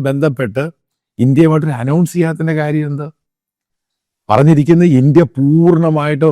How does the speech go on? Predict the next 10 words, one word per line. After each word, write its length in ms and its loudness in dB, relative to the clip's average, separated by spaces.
റഷ്യൻ 300 0
ക്രൂഡും 340 2
ഈ 20 2
പരിപാടികളൊക്കെ 640 0
നിർത്തിയ 440 -2
ശേഷം 300 -4
ഫർദർ 320 4
അനൗൺസ് 440 -4
ചെയ്യുകയുള്ളൂ. 640 0
അതതിൻ്റെ 320 -2